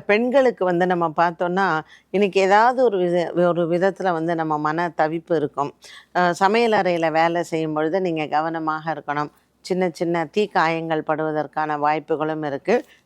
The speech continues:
ஏன்னா செவ்வாய் சந்திரன் கேதுவோட இருக்கிறதுனால. இந்த ஞாயிற்றுக்கிழமை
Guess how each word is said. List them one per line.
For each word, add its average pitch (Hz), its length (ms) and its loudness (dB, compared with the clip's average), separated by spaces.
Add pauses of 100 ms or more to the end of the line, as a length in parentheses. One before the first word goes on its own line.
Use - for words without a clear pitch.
(180)
ஏன்னா 156 160 0 (160)
செவ்வாய் 185 400 0 (200)
சந்திரன் 151 380 -4 (180)
கேதுவோட 175 500 0 (300)
இருக்கிறதுனால. 139 640 -4 (500)
இந்த 214 120 4 (120)
ஞாயிற்றுக்கிழமை 208 680 2